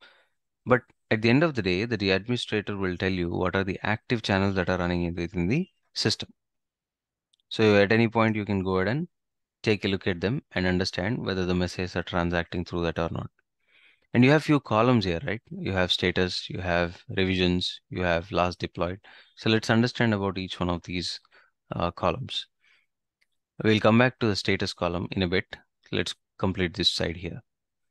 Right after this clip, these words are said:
So last deployed will indicate when exactly the channel got activated.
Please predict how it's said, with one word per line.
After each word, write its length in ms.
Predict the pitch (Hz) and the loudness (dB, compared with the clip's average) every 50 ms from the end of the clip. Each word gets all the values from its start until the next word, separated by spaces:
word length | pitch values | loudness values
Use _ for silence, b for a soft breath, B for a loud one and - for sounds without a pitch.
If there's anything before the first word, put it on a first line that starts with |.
| - - _ _ _ _ _ _ | -20 -20 _ _ _ _ _ _
So 600 | - - 117 110 107 107 107 104 - - - _ _ _ _ | 0 2 4 6 6 4 4 2 0 -4 -10 _ _ _ _
last 480 | - - 110 107 110 127 151 156 - - | -4 0 2 4 4 4 4 2 -2 -2
deployed 400 | - 113 - - 117 123 123 117 - - - | -4 -4 -2 0 0 0 0 -2 -6 -12 -10
will 180 | - 110 101 | -6 -4 -2
indicate 440 | 98 95 95 92 - 107 110 110 - | 0 2 0 0 0 0 -2 -2 -2
when 220 | 104 107 98 98 104 | -4 0 2 2 4
exactly 580 | 104 95 92 98 98 95 92 - 101 98 101 | 2 2 0 0 -2 -2 -2 -4 -10 -10 -8
the 120 | 95 95 90 | -8 -8 -6
channel 340 | - - 87 87 90 90 | -4 -2 -2 0 -2 -2
got 220 | 87 90 85 85 - | -2 -2 -4 -4 -4
activated. 580 | - 87 - - 98 87 85 82 - - - | -8 -10 -8 -6 -4 -4 -4 -4 -6 -8 -12